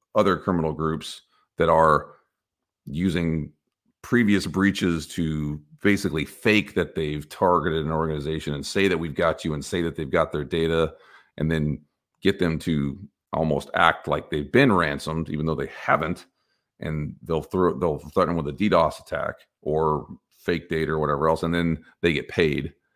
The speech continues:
Um, a-, and then you've also got this confusing thing, which I've talked about in the past and which I think is a pretty well-known industry problem of how the hell are we supposed to have targeted defenses when there is no standard for nomenclature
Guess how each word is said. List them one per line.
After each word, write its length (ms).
Um, 600
a-, 220
and 140
then 120
you've 160
also 360
got 280
this 280
confusing 800
thing, 340
which 200
I've 180
talked 260
about 200
in 40
the 60
past 380
and 100
which 200
I 100
think 260
is 320
a 80
pretty 280
well-known 480
industry 380
problem 460
of 340
how 180
the 120
hell 200
are 80
we 120
supposed 420
to 60
have 420
targeted 420
defenses 680
when 180
there 160
is 160
no 160
standard 520
for 120
nomenclature 1080